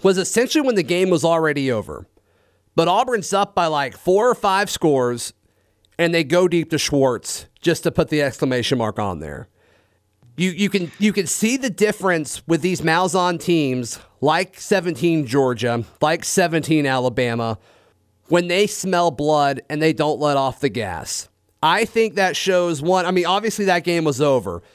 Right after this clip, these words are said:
but I think it shows the mentality of this team moving forward. I think that's a huge deal.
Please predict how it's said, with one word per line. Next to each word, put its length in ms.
but 100
I 140
think 260
it 140
shows 680
the 100
mentality 760
of 100
this 200
team 480
moving 340
forward. 540
I 140
think 200
that's 180
a 60
huge 600
deal. 360